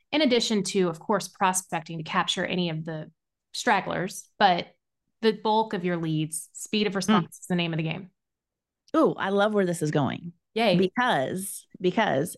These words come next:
Speaker 2: if you're listening to this and you're like, "Okay, where am I at? Okay, I'm not at forty-one percent. I'm not at fifty percent. What can I do to increase that number?" Right? What Jesse's saying. Yeah. Speed of response, personalization. Those are two things for sure.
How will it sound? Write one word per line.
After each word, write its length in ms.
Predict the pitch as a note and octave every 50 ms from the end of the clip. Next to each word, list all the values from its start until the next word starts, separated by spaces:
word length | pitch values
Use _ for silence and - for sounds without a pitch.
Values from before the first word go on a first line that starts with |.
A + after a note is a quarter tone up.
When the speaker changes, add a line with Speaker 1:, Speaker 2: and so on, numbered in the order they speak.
| -
Speaker 2:
if 280 | - G3+ G#3+ A3+ A3 -
you're 340 | G#3 G3 G3+ G#3+ A#3 B3 B3+
listening 400 | B3+ C4 C#4+ C#4 - B3+ A3+ G#3+
to 120 | - E3+ C#3+
this 260 | B2 A2+ A2+ - -
and 140 | - D#3+ D#3
you're 100 | D#3 D#3+
like, 120 | D#3+ D#3+
"Okay, 280 | E3 D#3+ D#3+ D3+ C3+ C3+
where 340 | C3 C#3 D3+ D3+ D#3 E3+
am 120 | F3+ F3+ F3
I 80 | E3+
at? 340 | D#3+ D3+ C#3+ C#3 C#3 - - -
Okay, 140 | E3 E3
I'm 180 | D3 C#3+ C#3+ D3
not 220 | D3+ D3+ D3+ D3+
at 120 | D#3 C#3 -
forty-one 360 | - D3+ D3 D3 D3 C#3+ C#3+
percent. 320 | - D3 - - C#3 C3+
I'm 80 | C#3 C3+
not 180 | C3+ C3+ C#3 -
at 80 | -
fifty 200 | - C#3+ C#3 - -
percent. 340 | - C#3+ - B2+ A#2 - - _ _ _ _ _ _ _ _ _ _ _ _ _ _ _ _
What 280 | - D#3 D#3+ D3 -
can 160 | - - E3 D#3+
I 100 | D3+ D3
do 260 | D3 C#3+ C#3 C3+ C3+
to 360 | C3+ - - D3 C#3 C3+ C3
increase 600 | - C3 C3 C#3 C#3+ - - D#3 D3 C#3 B2+ -
that 200 | - A#2 A#2 A2
number?" 360 | - F#3+ A3+ G3 - - - - _ _ _ _ _ _
Right? 360 | - B2+ B2+ C#3+ F3+ - F#3 - -
What 140 | - - D#3
Jesse's 360 | D#3+ D#3 D#3+ D#3+ - E3+ -
saying. 280 | - A#3+ G3+ C3 C3
Yeah. 200 | E3 G#3 D#3 - C#3+
Speed 380 | - - - - - F3 F3
of 60 | E3+ D#3+
response, 500 | D#3 - - A3 A#3 A#3 A#3 - - - - _
personalization. 840 | - F#3+ F#3 - - F3 E3+ E3 D#3+ E3 D#3+ D#3+ D#3+ - - D#3+ D#3 D3+
Those 160 | D#3 D3 D3+
are 60 | C#3
two 280 | C3+ - - - F3+ F3+
things 580 | F3 - D3+ C#3+ C#3 C#3 C3+ C#3 C3+ C3 - -
for 180 | - - C3 A#2+
sure. 540 | - - - - F3+ D3+ B2+ A2+ - D#3+